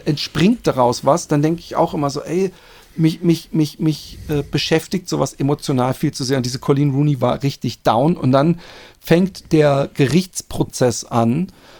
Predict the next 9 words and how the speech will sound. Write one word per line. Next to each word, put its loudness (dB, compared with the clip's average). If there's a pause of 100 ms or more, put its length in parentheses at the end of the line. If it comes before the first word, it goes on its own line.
(180)
und 4
da 6
musste 0
diese -2
andere, 2 (380)
musste -2 (340)
all 2
ihre, 2 (120)
ähm, -4